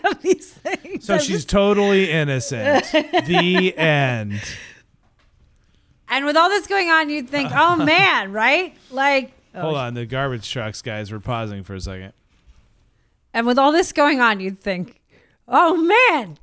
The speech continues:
Speaker 1: like, how is no one seeing a pattern <laughs> here? Like, what about Dorothea's parole officer? Did someone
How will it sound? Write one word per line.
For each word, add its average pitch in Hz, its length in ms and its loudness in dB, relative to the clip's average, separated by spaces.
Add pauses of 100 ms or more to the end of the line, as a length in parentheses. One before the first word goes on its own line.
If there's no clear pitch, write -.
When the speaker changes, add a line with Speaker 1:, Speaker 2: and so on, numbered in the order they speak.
Speaker 1:
like, 294 240 4
how 370 300 2
is 311 140 0
no 311 180 4
one 320 220 -2
seeing 240 340 2
a 277 60 0
pattern 440 520 2
<laughs> - 0 -
here? 208 540 -2 (540)
Like, 285 400 2
what 349 260 2
about 381 400 2
Dorothea's 339 760 2
parole 370 480 4
officer? 214 640 0
Did 214 260 -10
someone 285 560 -2